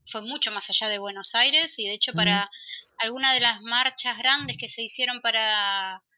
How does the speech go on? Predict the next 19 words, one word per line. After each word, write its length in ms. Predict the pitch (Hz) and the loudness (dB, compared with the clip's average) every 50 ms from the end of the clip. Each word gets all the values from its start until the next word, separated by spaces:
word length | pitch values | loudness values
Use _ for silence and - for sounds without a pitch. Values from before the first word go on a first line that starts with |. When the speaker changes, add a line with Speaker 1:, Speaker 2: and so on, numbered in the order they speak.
| _ _ | _ _
Speaker 1:
creo 160 | - - 226 | -4 -4 -4
que 60 | 208 - | -4 -2
fue 140 | - 220 | -6 -6
el 60 | 214 - | -6 -4
trece 280 | 220 214 208 - 214 | -6 -4 -4 -4 -6
de 100 | 202 196 | -6 -8
junio, 600 | - _ 247 254 262 269 254 240 226 220 208 208 208 | -8 _ -12 -10 -8 -8 -8 -4 -2 -2 -2 -2 -4
bueno, 160 | 202 196 190 | -4 -6 -6
algunas 260 | 202 208 220 233 226 | -8 -6 -6 -6 -4
de 100 | 190 202 | -4 -6
las 180 | 196 190 190 190 | -8 -8 -8 -8
del, 200 | 196 190 180 180 185 _ _ _ _ _ _ _ _ _ _ _ _ _ - - - _ - | -10 -12 -12 -14 _ _ _ _ _ _ _ _ _ _ _ _ _ _ -16 -16 -16 _ -16
de 140 | 240 214 208 | -10 -6 -4
lo 60 | 214 208 | -4 -2
de 60 | 208 | -4
la 80 | 208 | -4
presentación 480 | 208 - - 202 - - 202 - 226 226 | -4 -4 -6 -4 -4 -6 -6 -4 -4 -6
del 100 | 220 214 | -8 -8
proyecto, 480 | - 220 208 - - 226 - 294 311 | -6 -2 0 0 0 0 0 -2 -2